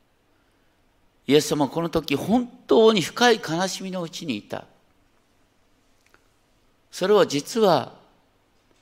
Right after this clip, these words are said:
詩編四十二編なんかにある絶望感の告白。それから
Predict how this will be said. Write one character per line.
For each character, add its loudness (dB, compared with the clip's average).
詩 0
編 4
四 4
十 0
二 0
編 -2
な -4
ん -10
か -6
に -4
あ 0
る -2
絶 -4
望 2
感 -6
の -10
告 -14
白。 -18
そ 2
れ 0
か 4
ら 4